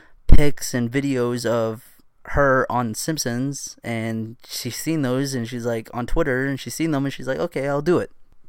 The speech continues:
Okay, that's another debunk. So it's either she's seen the episode,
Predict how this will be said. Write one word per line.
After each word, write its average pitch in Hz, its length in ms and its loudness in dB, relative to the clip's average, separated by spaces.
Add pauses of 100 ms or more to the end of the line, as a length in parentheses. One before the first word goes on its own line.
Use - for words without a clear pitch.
(140)
Okay, 131 280 -4 (580)
that's 151 200 -2
another 123 600 0
debunk. 120 580 -8 (400)
So 127 220 -2
it's 123 140 -6
either 147 200 -2
she's 170 320 -6
seen 127 240 -4
the 110 80 -6
episode, 107 500 -10